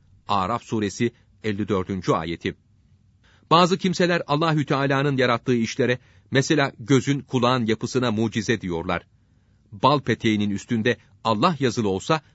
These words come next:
buna da mucize diyorlar. Böyle söylemek yanlıştır. Allah'ın kudreti, Allah'ın hikmeti gibi bir şey demek gerekir. Bir profesörün bilimden imana giden yolu açıklayan eserini tavsiye edecektim.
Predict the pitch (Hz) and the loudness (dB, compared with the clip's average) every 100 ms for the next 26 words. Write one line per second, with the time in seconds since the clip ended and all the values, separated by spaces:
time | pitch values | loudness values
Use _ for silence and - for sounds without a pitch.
0 | _ 185 226 147 92 107 104 101 95 - | _ 2 4 4 0 -2 -4 -2 -4 -2
1 | 110 95 95 85 _ _ _ _ _ - | -2 0 -2 -4 _ _ _ _ _ 2
2 | 131 107 - 107 101 104 - 95 98 156 | 2 2 0 0 0 -4 -2 -2 -2 -4
3 | - 92 - - _ _ - 131 120 113 | -6 -8 -12 -20 _ _ -4 0 2 0
4 | 135 139 - 110 107 95 110 - _ _ | 0 -4 -4 -4 -2 -2 -4 -4 _ _
5 | - 127 117 104 156 110 113 101 110 185 | -2 0 2 0 -2 -2 -6 -4 -4 -4
6 | 165 110 98 104 - 110 98 92 85 95 | -6 -4 -4 -4 -2 -4 -2 -6 -6 -4
7 | 90 - 95 - _ _ _ _ _ _ | -4 -4 -8 -8 _ _ _ _ _ _
8 | _ 233 262 214 208 202 - 185 190 - | _ -2 0 2 4 4 4 4 4 -2
9 | _ 113 151 190 190 208 185 151 160 156 | _ -2 0 2 2 2 0 -2 0 2
10 | 165 190 139 151 131 135 160 135 - 143 | 2 0 0 0 2 2 2 -2 -4 -4
11 | 143 139 131 135 - 147 165 185 135 123 | 0 0 0 -2 2 2 2 0 0 0
12 | 156 147 101 92 101 - 92 | 0 0 0 -4 -6 -4 -6